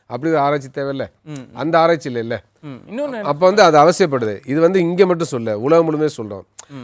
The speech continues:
Speaker 1: அப்ப வந்து கொ-, அப்ப வந்து பேண்டமிக் காலகட்டத்துல போட்ட லாக்டவுன்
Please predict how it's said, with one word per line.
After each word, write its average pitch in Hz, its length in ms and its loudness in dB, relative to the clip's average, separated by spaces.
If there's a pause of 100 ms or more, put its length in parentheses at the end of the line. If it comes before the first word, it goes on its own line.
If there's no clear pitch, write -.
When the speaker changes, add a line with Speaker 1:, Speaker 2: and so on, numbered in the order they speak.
Speaker 1:
அப்ப 147 200 -2
வந்து 185 160 2
கொ-, 151 420 0
அப்ப 135 220 -2
வந்து 156 200 -2
பேண்டமிக் 180 440 4
காலகட்டத்துல 143 360 2
போட்ட 131 400 -2
லாக்டவுன் 123 540 0